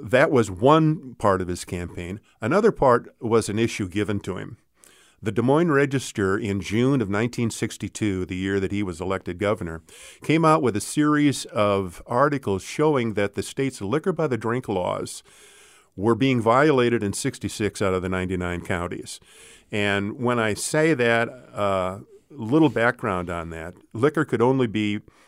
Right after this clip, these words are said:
purchased at state liquor stores. Only beer could be served in beer taverns, no straight liquor.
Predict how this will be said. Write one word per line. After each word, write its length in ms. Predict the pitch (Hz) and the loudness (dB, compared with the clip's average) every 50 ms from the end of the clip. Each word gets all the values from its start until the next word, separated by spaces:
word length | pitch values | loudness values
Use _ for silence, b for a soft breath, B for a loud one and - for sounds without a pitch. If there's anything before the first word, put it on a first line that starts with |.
| b | b
purchased 460 | - - 127 131 127 - 104 - - - | -2 0 0 0 0 -2 -4 -4 -4 -10
at 100 | 95 - | -8 -8
state 320 | - - 117 104 101 - | -6 -4 -4 -4 -4 -2
liquor 240 | 107 123 131 - 110 | -4 -4 -2 -4 -6
stores. 640 | - - - 110 110 101 92 - - - - - b b b b b b b b b b b b b b b b b b _ _ _ _ | -8 -6 -6 -6 -6 -6 -8 -12 -14 -16 -18 -18 b b b b b b b b b b b b b b b b b b _ _ _ _
Only 340 | 127 131 151 147 135 123 107 | 2 4 4 4 2 0 -2
beer 500 | 85 78 131 151 165 156 131 117 117 117 | -2 2 2 4 4 4 4 2 0 0
could 240 | - - 110 87 | 0 -4 -4 -4
be 100 | 82 98 | -4 -6
served 540 | 92 - - - 101 95 92 90 92 90 - | -6 -6 -2 0 2 2 2 0 -2 -4 -6
in 260 | - 104 92 90 90 90 - | -8 -6 -6 -6 -8 -10 -4
beer 220 | 87 113 117 127 123 | -2 0 0 0 0
taverns, 640 | - - 92 85 82 85 - - 101 101 - - | -2 -4 -8 -8 -8 -12 -14 -16 -16 -14 -12 -8
no 320 | 98 92 95 92 92 - - _ | -6 -4 -4 -4 -4 -6 -12 _
straight 600 | - - - - - 98 95 - - _ - _ | -18 -18 -12 -6 -4 -4 -4 -4 -8 _ -18 _
liquor. 400 | 117 117 123 127 127 - - - | -2 -2 -2 -2 -2 -10 -16 -16